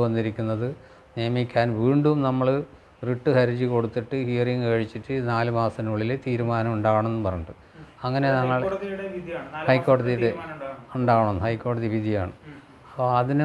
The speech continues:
Speaker 1: ഇപ്പോൾ ഞങ്ങൾ ചെന്നു, അവൻ്റെ ഫയലൊക്കെ ഫോർവേഡ് ചെയ്തു.
Speaker 2: ഉം.
Speaker 1: ഹിയറിങ്ങിന് ചെന്നു തിരുവനന്തപുരത്ത്. അന്ന് എ ഇ ഒയും ഇപ്പോഴത്തെ ഈ നിലവിലുള്ള എ ഇ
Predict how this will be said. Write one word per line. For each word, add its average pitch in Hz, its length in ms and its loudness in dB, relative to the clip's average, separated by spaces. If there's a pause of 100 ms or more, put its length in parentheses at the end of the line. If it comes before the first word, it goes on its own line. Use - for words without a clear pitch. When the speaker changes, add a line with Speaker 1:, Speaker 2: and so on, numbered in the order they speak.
(140)
Speaker 1:
ഇപ്പോൾ 135 160 -2 (100)
ഞങ്ങൾ 131 200 0 (180)
ചെന്നു, 127 240 0 (640)
അവൻ്റെ 127 340 2 (100)
ഫയലൊക്കെ 123 400 0 (100)
ഫോർവേഡ് 117 380 2
ചെയ്തു. 110 220 0
Speaker 2:
ഉം. - 340 -14 (280)
Speaker 1:
ഹിയറിങ്ങിന് 120 540 4
ചെന്നു 117 300 0
തിരുവനന്തപുരത്ത്. 110 680 0 (200)
അന്ന് 120 180 0 (260)
എ 120 120 4
ഇ 123 40 2 (120)
ഒയും 120 240 0 (720)
ഇപ്പോഴത്തെ 123 360 0 (140)
ഈ - 20 2 (480)
നിലവിലുള്ള 123 420 2 (180)
എ 117 120 0
ഇ - 20 2